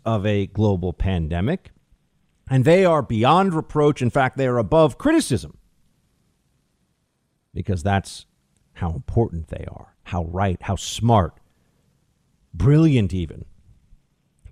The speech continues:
the Fauciite consensus makers are. They were wrong on pretty much everything, friends. Everything. They were wrong on masks by their own admission, 'cause at least at first they said masks are dumb and don't protect you.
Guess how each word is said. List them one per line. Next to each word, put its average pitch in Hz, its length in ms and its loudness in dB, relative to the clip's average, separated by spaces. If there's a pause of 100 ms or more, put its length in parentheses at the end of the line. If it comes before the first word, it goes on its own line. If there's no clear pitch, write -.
the 104 80 -4
Fauciite 98 640 -2
consensus 92 560 -4
makers 78 380 -8
are. 71 220 -6 (360)
They 120 100 4
were 123 100 2
wrong 160 300 0
on 85 80 0
pretty 92 220 2
much 76 180 -2
everything, 78 400 -6
friends. - 380 -14 (520)
Everything. 147 400 0 (1200)
They 92 140 0
were 87 140 -2
wrong 95 580 2
on 82 160 -4
masks 110 460 -4
by 87 200 -2
their 82 220 2
own 123 300 6
admission, 85 560 2
'cause 82 180 -12
at 82 100 -12
least 113 220 -6
at 82 100 -14
first 139 300 0
they 104 100 2
said 85 200 -2
masks 90 440 -2
are 82 100 -4
dumb 92 320 2
and 80 100 -2
don't 82 260 -2
protect 87 420 -4
you. 78 220 -6